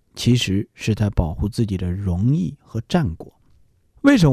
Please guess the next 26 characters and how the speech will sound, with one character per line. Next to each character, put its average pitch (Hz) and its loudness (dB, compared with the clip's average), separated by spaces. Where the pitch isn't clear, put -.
我 113 4
们 120 4
在 139 2
城 117 2
市 131 2
和 101 2
乡 139 2
村 139 2
能 120 2
看 135 0
到 120 2
很 92 0
多 147 2
教 151 0
堂， 98 -2
却 - 0
看 170 2
不 - 4
到 151 2
基 123 -4
督 190 2
徒 123 2
和 127 0
信 180 4
仰 90 -4
的 107 -6